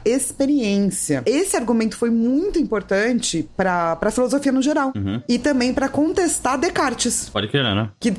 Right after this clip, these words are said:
Speaker 1: Descartes era mais platônico, ele acreditava que tinha ideias inatas.
Speaker 2: E ficava noiadão achando que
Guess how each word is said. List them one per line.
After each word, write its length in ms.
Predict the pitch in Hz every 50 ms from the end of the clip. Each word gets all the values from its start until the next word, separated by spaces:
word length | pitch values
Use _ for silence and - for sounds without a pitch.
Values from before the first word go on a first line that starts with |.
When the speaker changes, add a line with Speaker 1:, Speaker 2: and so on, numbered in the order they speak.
| - - - - - - -
Speaker 1:
Descartes 520 | 160 175 214 214 - 233 233 226 233 214
era 140 | 240 240 240
mais 180 | 226 233 233 -
platônico, 800 | - 247 240 247 - - - 233 220 220 208 190 170 - - 180
ele 100 | 170 185
acreditava 720 | 180 - 208 202 170 208 196 - 202 175 180 196 185 208 196
que 120 | - 208 196
tinha 760 | - - - - 226 208 208 214 220 233 233 240 240 - - -
ideias 440 | - 190 170 202 196 202 208 202 185
inatas. 800 | 214 208 196 160 156 147 - - 139 131 123 - - - - - -
Speaker 2:
E 60 | - -
ficava 360 | - 101 - 123 107 117 120
noiadão 580 | 117 120 131 135 131 123 110 101 110 117 123 127
achando 320 | 117 - 131 123 120 117
que 440 | - - 123 120 113 107 101 98